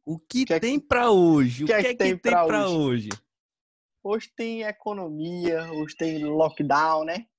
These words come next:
Speaker 1: Bufo.
Speaker 2: O que é um lockdown?
Speaker 1: Tome-lhe.
Speaker 2: É
Speaker 1: Depois de
Speaker 2: um
Speaker 1: quatrocentos e oitenta e cinco dias de quarentena,
Speaker 2: É, no
Speaker 1: a
Speaker 2: meu
Speaker 1: gente vai
Speaker 2: diário
Speaker 1: falar
Speaker 2: de
Speaker 1: sobre economia.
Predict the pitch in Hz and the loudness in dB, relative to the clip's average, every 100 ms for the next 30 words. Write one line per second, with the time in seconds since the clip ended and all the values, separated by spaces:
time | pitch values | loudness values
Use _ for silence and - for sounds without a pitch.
0 | _ _ _ - - - 160 - - 202 | _ _ _ -20 -20 -14 -12 -10 -2 0
1 | 185 170 151 - 131 131 135 131 127 123 | 2 0 -2 -2 -4 -2 -4 -6 -12 -18
2 | _ _ _ _ - 113 113 101 98 _ | _ _ _ _ -20 -20 -20 -20 _ _
3 | _ _ _ _ _ _ 151 160 160 170 | _ _ _ _ _ _ -16 -12 -10 -8
4 | 180 196 165 165 160 180 185 165 170 156 | -6 -4 0 0 0 -2 0 -2 -2 -6
5 | - 202 196 185 185 180 180 175 165 170 | -4 -6 -6 -6 -6 -4 -6 -6 -6 -6
6 | 170 175 156 143 170 175 156 170 156 160 | -4 0 0 2 0 0 -4 -4 -4 -4
7 | - 143 156 156 151 135 143 147 165 170 | -4 0 2 2 0 -6 -10 -10 -6 -4
8 | 165 175 196 175 180 175 135 135 143 156 | 0 0 2 4 2 2 2 0 -2 -4
9 | 139 143 139 160 180 196 190 151 135 120 | -4 -4 -2 2 2 2 0 0 0 0
10 | 104 98 | -2 -6